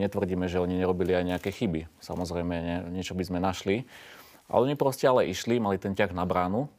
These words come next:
išli von, vymýšľali, tvorili, samozrejme občas možno aj netrafili, alebo možno občas spravili nejakú chybu,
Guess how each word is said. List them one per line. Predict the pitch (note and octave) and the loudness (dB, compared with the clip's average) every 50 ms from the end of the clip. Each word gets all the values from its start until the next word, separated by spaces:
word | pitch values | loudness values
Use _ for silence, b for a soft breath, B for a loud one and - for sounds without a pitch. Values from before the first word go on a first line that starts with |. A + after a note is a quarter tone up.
| _ _ _ | _ _ _
išli | - - - F#2+ F2+ | -14 -10 -6 -4 -2
von, | E2+ G2+ A2 A#2+ B2+ C3 C3+ C3 C3 B B B B B B B - | 2 4 4 4 4 2 0 -2 -4 B B B B B B B -4
vymýšľali, | F#2+ G2+ G#2 A2 G2+ - - G2+ G2 G2 F#2+ - | -2 0 0 0 0 0 2 2 4 4 2 0
tvorili, | - G2+ G2+ G2+ G#2 G#2 G2+ G2+ G2+ G2+ G2+ G#2+ G#2+ - | 2 2 2 4 4 2 2 2 2 0 0 -2 -6 -8
samozrejme | - E2+ F#2+ F#2+ F2+ F#2+ F#2+ F#2 F#2 | -4 -2 -2 0 2 0 0 2 2
občas | F2+ F#2 - - F#2+ F2 E2+ F2+ | 0 -2 -2 -2 -4 -4 -4 -4
možno | F#2 F2+ E2+ F2 F2+ F2 E2+ | -6 -4 -4 -4 -2 -2 -2
aj | E2 E2 E2 F2 F#2+ F#2 F#2 | -2 -2 -4 -6 -10 -10 -6
netrafili, | F#2 G2 G#2 G2+ - G2+ - - G#2 F#2+ F#2+ F#2+ F2+ | -4 -4 0 2 0 0 0 0 0 2 4 4 4
alebo | E2 D#2+ E2 E2+ D#2 E2+ E2+ E2+ | 4 4 2 0 0 0 0 0
možno | F2 E2+ E2+ F2+ F2 F2 E2+ | 0 -2 -4 -2 -2 -2 -2
občas | E2+ - - F#2+ F2 E2+ - - - - | -2 -2 -2 -2 0 0 -2 -4 -6 -6
spravili | - - - F#2 F#2 F2+ F2+ F2+ F#2 | -10 -8 -2 0 0 2 2 0 0
nejakú | F#2 F2+ - - F#2+ | -2 -2 -4 -6 -8
chybu, | - - G2 G2+ A2+ B2 B2+ | -4 -2 0 2 2 2 0